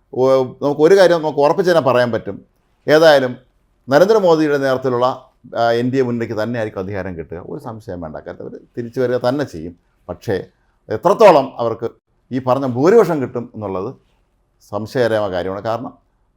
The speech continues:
ആ, തിരഞ്ഞെടുപ്പ് ആരംഭിച്ച ഘട്ടത്തെക്കാൾ ഒരുപക്ഷെ അവർ കുറച്ച് പിന്നോട്ട് പോയിരിക്കുന്നു എന്നുള്ളത് സത്യം തന്നെയാണ്. അത് ബി ജെ പി നേതാക്കൾക്ക് പോലും ഇപ്പോൾ മനസ്സിലായെന്ന് തോന്നുന്നു. പലരുടെയും പ്രസംഗങ്ങൾ നമുക്ക്,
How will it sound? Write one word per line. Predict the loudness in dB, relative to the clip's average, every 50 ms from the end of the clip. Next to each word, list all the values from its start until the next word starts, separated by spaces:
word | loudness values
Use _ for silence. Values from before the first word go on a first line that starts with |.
| -4 0
ആ, | 2 2 2 0 -2 -4 -6 -8 -8 -10 -10 -10 -12 -12 -12 -16 -18 -20
തിരഞ്ഞെടുപ്പ് | -20 -6 -2 0 2 2 2 2 2 2 2
ആരംഭിച്ച | 4 8 8 8 8 6 2 0 -2
ഘട്ടത്തെക്കാൾ | 0 0 0 -2 0 -2 -2 0 2 4 6 6 6 6 4 0 -4 -6 -6
ഒരുപക്ഷെ | -4 -2 -2 -2 -2 -2 -2 -2
അവർ | -2 -2
കുറച്ച് | -4 -4 -4 -4 -4 -6 -8 -14 -14 _ _ _ -10
പിന്നോട്ട് | -8 -4 -4 -4 -4 -4
പോയിരിക്കുന്നു | -4 -4 -4 -4 -6 -6 -8 -8 -8 -8
എന്നുള്ളത് | -10 -10 -10 -10 -10 -10 -12 -16 -18
സത്യം | -16 -16 -16 -14 -12 -10 -10
തന്നെയാണ്. | -8 -8 -10 -10 -10 -12
അത് | -12 -10
ബി | -10
ജെ | -8 -10
പി | -10
നേതാക്കൾക്ക് | -10 -12 -12 -10 -12 -10 -8
പോലും | -6 -6 -6
ഇപ്പോൾ | -6 -8
മനസ്സിലായെന്ന് | -8 -8 -8 -8 -6 -6 -6 -6 -6
തോന്നുന്നു. | -8 -8 -10 -12 -16 -20 _ _ _ -2
പലരുടെയും | 0 0 2 2 0
പ്രസംഗങ്ങൾ | 0 -2 -4 -6 -8 -6 -6 -6
നമുക്ക്, | -8 -8 -8 -8 -10 -12